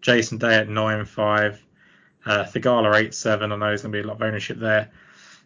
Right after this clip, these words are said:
Uh, seven Ks with you. I like Patrick Rodgers, but I also like Ben Griffin. Um, and then sort of lower down in the seven Ks, I think we should be looking at Sam Stevens as well. Um, six K, really slim pickings, but I think that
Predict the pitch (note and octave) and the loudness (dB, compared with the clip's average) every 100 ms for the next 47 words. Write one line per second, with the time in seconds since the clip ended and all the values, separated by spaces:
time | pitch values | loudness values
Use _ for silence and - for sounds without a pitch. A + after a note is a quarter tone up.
0 | - A2 G#2+ - - C3 A#2+ A2 A#2+ A#2 | 0 2 4 2 2 4 2 2 2 4
1 | A2 A#2 A2+ A#2 A2+ A2+ A2+ - A#2 A2+ | 2 -2 0 2 2 0 -4 -8 -8 -4
2 | A2+ A2+ G#2+ A2+ A2+ A2 A2 G#2 A2 G#2 | -2 -2 -4 -2 -2 0 -2 -2 -4 -6
3 | G2+ A#2 G2 - G#2 G#2 G#2+ _ _ _ | -4 -2 -2 -2 -4 -4 -14 _ _ _
4 | _ - G2+ G2 G2 G2 G2+ - - G#2 | _ -10 -8 -6 -8 -12 -16 -14 -8 -8
5 | G2+ G2+ - A#2 G#2 G#2 G#2 G#2 G#2 G#2 | -8 -8 -4 -2 2 2 4 2 0 -2
6 | G2+ - G#2 G#2 G#2+ A2+ G#2 A2+ A2+ A2+ | -8 -6 -6 -6 -6 -6 -6 -8 -12 -10
7 | - A2 G#2 A2+ G#2+ A#2 G#2+ G2 A#2 A2 | -8 -6 -6 -8 -4 0 0 0 0 2
8 | G#2+ G#2+ G#2 A2 B2 B2+ B2 - _ - | 2 -4 -10 0 4 6 4 -2 _ -20
9 | - - - - _ A2 G#2 G2+ F#2 - | -20 -20 -20 -20 _ -2 0 -2 -4 0
10 | - C#3 - - - G#2+ G#2 G2+ C3 A#2+ | 2 2 -2 -8 0 2 0 2 4 4
11 | G2+ F2+ G#2+ G2+ A2+ - G#2 G2+ A2 - | 0 -6 -8 -6 -6 -4 -8 -8 -8 -4
12 | A#2+ A2 G#2+ G2+ | -4 -4 -6 -8